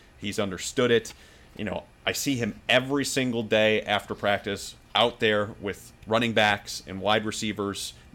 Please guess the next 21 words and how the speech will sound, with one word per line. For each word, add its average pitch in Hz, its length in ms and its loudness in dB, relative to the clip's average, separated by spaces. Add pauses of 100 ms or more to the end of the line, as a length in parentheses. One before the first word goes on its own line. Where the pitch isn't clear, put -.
getting 120 320 0
additional 113 600 -2
work 104 280 -2
in, 101 160 -4
trying 110 320 -2
to - 80 -8
learn 101 200 -4
the 101 60 -8
playbook. 98 500 -4
I - 420 -20
mean, 131 140 -2
heck, 175 340 0
even 170 400 -4 (420)
I, - 160 -4
I 151 140 2
did, 160 220 0
I 151 120 2
did 175 160 2
a 156 40 4
story 156 380 4
on 110 360 0